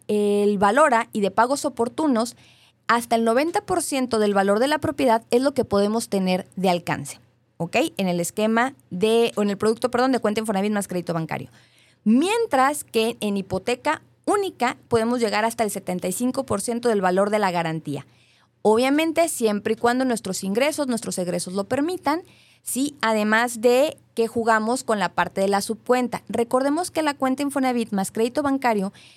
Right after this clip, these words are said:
es un tipo de cofinanciamiento para independientes o para personas, y ese es el siguiente punto, que comprueban por nómina, pero que su, eh, que en su empleo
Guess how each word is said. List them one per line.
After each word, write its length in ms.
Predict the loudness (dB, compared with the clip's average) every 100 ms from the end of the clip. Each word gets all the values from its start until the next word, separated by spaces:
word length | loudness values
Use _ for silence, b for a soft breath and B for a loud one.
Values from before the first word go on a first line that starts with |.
| B
es 200 | 0 0
un 120 | 0
tipo 220 | -2 0 0
de 100 | 2
cofinanciamiento 880 | 0 0 0 0 -2 -2 -2 -4
para 200 | -2 0
independientes 880 | 0 -2 -2 -2 0 0 -2 -4 -12 b b _ _ _
o 160 | 2 4 2 0 _ _
para 280 | 0 2 2
personas, 560 | 0 0 0 2 0 -2
y 140 | -2 0
ese 120 | 2
es 60 |
el 100 | 0
siguiente 360 | -2 0 0 -2
punto, 400 | -2 -2 -2 -6 b b b b 0
que 160 | 0
comprueban 800 | 2 -2 0 2 4 4 2 0 -4 _ _
por 200 | -6 -2
nómina, 580 | 0 2 4 2 2 -2 -6 2
pero 320 | 4 2 0
que 140 | -2
su, 500 | -4 -4 -2 0 -2 -4
eh, 480 | -2 0 0 -2 -4 -4
que 160 | -2 0
en 160 | 0 0
su 120 | 0
empleo 500 | 0 0 2 2 0